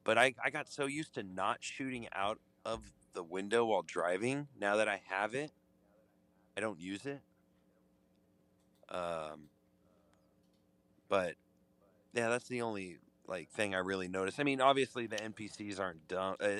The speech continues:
as dumb. They don't, you know, glitch out as much. And,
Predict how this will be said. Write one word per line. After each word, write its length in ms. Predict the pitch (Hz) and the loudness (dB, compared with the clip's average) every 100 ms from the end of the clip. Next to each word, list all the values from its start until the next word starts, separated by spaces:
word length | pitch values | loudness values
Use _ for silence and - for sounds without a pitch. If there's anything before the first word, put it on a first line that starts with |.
| - | 2
as 320 | 101 95 101 - | 6 6 6 0
dumb. 380 | 101 95 98 92 | -6 -6 -6 -8
They 100 | 90 | -10
don't, 220 | 95 90 _ - - _ _ - _ _ - | -10 -12 _ -20 -20 _ _ -20 _ _ -16
you 120 | 90 | -12
know, 300 | 85 80 78 _ _ - | -10 -10 -12 _ _ -6
glitch 320 | 87 101 - | 2 2 4
out 220 | 95 95 | 4 4
as 140 | 92 87 | 2 -6
much. 460 | 90 90 - - - - - - - - _ _ _ _ _ _ - | -6 -6 -8 -14 -16 -20 -20 -20 -20 -20 _ _ _ _ _ _ -10
And, 300 | 104 95 | -8 -8